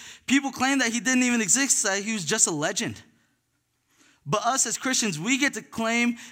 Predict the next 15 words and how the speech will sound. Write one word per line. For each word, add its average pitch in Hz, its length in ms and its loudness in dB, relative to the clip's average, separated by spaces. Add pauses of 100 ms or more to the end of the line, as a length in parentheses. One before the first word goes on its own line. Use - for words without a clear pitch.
(120)
and 190 240 0
know 220 260 0
and 202 140 -4
have 185 240 0
faith 214 300 -2
that 170 180 -4
he 208 240 -6
is 180 360 0
Lord. 143 540 -2 (1000)
Now, 208 200 2
I'm 208 200 2
absolutely 240 540 2
excited 208 480 2
to 190 60 -12
be 165 160 -4